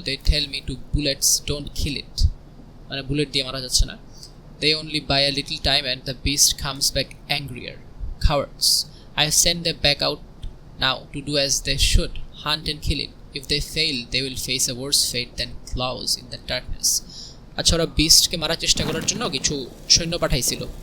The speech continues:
কিন্তু কোনো আপডেট পায় না এই সৈন্য থেকে, এবং বিস্ট নাকি বারবার ফিরে আসে মারার পরও। I have ordered increased security for Arsenal, lock and code, and I will root out this responsible for this horrendous act। Justice will be done for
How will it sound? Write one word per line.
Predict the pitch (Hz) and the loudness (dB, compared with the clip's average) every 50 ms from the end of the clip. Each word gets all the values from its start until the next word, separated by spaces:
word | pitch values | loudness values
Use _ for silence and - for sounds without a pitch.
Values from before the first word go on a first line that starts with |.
| - - - - - - - - - - - - - - | -14 -14 -16 -16 -16 -16 -16 -16 -16 -14 -12 -12 -10 -8
কিন্তু | - 139 - 143 | -8 -6 -6 -4
কোনো | 143 143 143 | 0 2 2
আপডেট | 143 143 - 139 - - | 2 2 2 -2 4 6
পায় | 131 127 | 6 6
না | 123 | 6
এই | 123 | 4
সৈন্য | 127 - - 135 131 131 - - | 2 0 -2 -4 -6 -6 -2 2
থেকে, | - 143 - 175 226 - - - - - - - - - - | 2 2 2 0 -4 -6 -10 -16 -16 -16 -16 -16 -16 -10 -4
এবং | 139 139 139 139 - | -4 -2 -2 -2 0
বিস্ট | - 147 151 - - | 2 6 6 8 8
নাকি | 147 139 143 | 6 4 4
বারবার | - 139 135 131 127 127 120 | 2 2 2 2 2 -2 -2
ফিরে | - - 143 135 120 | -2 -2 -2 0 0
আসে | 101 - - 127 123 - - 110 107 | 2 2 0 0 0 -10 -8 -6 -6
মারার | 120 123 127 120 - - | -4 -4 -4 -6 -4 -6
পরও। | 131 117 113 - - - - - - - - - - | -6 -6 -6 -8 -10 -10 -10 -12 -16 -18 -12 -4 0
I | 165 | 2
have | 160 170 156 156 | 4 4 6 6
ordered | 160 156 160 151 160 160 156 - 156 - 151 | 6 6 6 4 2 2 4 4 4 4 4
increased | 151 151 - - 160 165 156 147 - - - 160 | 4 4 4 4 4 2 4 6 6 8 8 6
security | - - 165 151 143 135 139 110 95 - - | 6 4 0 0 0 -4 -4 -4 2 2 2
for | - 147 - - 135 | 4 2 0 0 2
Arsenal, | 139 - - - 143 117 120 120 - - - - - - - - - - - - - - - - 147 | 2 4 2 2 2 -2 -4 0 2 2 2 2 0 0 -4 -4 -4 -4 -8 -12 -16 -12 -4 0 4
lock | 156 160 147 - 156 | 4 4 4 2 -2
and | 151 151 - - | 2 2 0 0
code, | - 135 127 - 123 | 0 -4 -2 -2 -2
and | 139 139 | 0 0
I | 143 147 151 | 0 0 0
will | 151 135 117 120 | -2 -4 -4 -4
root | 147 - - - 156 139 | -4 -4 -2 0 0 0
out | 135 131 - - - | 0 -4 -6 -6 -4
this | 135 131 131 - - 139 139 | 0 2 4 2 2 4 4
responsible | - - - 151 147 147 - 135 143 139 131 - | 4 4 4 2 2 2 0 0 0 -8 -10 -8
for | - 135 131 - | -8 -10 -8 -4
this | 135 139 - - - - - - - - - - - - - - | 0 2 2 2 2 -2 -14 -16 -16 -16 -16 -16 -12 -4 0 2
horrendous | 156 156 160 160 151 147 - - | 4 4 4 2 2 2 2 2
act। | 147 135 123 - - - 143 147 | 2 -2 -2 -4 -6 -4 -2 4
Justice | 147 - - 156 - - | 4 4 4 4 0 0
will | - 139 131 131 | 0 -4 -6 -6
be | - - 135 | -2 0 0
done | 131 131 127 - - | 0 0 -4 -8 -8
for | 131 120 | -8 -6